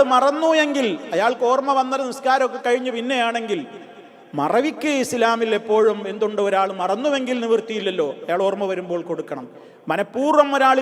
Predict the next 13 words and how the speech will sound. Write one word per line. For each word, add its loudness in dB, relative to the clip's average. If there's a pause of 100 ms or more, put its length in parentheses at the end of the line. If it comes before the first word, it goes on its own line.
പിന്തിക്കുകയാണെങ്കിൽ 0
അയാൾ 4 (140)
കുറ്റക്കാരനാകും, 2 (160)
അയാൾ 0 (220)
തൗബ 4 (120)
ചെയ്യണം. 2 (340)
മാത്രമല്ല, -2 (180)
അത് -2 (140)
ആ 0 (100)
തുല്യമായ -2 (120)
നിലക്ക് -4
അയാൾ 0 (100)
സാധുക്കൾക്ക് -2